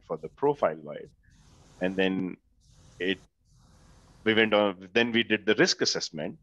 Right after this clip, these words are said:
of how we thought about, uh, the gas liquid segregations and the profiles,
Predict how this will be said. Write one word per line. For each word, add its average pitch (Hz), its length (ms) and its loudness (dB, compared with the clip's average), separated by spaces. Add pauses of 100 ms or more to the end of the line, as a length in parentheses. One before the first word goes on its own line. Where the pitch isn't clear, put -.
of 87 160 -2 (580)
how 117 260 4
we 117 160 -4
thought 98 320 2
about, 85 340 2 (800)
uh, - 200 -14
the 98 100 0
gas 101 420 2
liquid 98 340 -4
segregations 85 1160 -4 (100)
and 76 640 -12 (360)
the 82 100 -6
profiles, 92 840 0